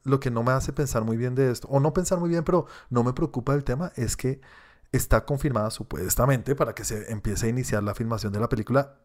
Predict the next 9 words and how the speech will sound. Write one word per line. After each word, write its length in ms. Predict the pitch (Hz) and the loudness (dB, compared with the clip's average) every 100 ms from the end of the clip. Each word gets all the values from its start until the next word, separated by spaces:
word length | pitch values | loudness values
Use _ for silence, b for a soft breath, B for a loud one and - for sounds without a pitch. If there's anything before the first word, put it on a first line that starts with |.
| - | -8
ya 240 | 117 107 | 0 0
en 80 | 101 | 0
abril. 300 | 101 110 98 b b b b b b b | 2 2 0 b b b b b b b
Y 60 | 123 | -2
estamos 260 | - 92 101 | 0 -2 -4
en 80 | |
abril. 280 | 101 110 98 104 | 0 2 2 -2
Entonces, 500 | 107 104 113 113 - | -4 -2 -4 -6 -2
bueno, 220 | 156 151 | 2 2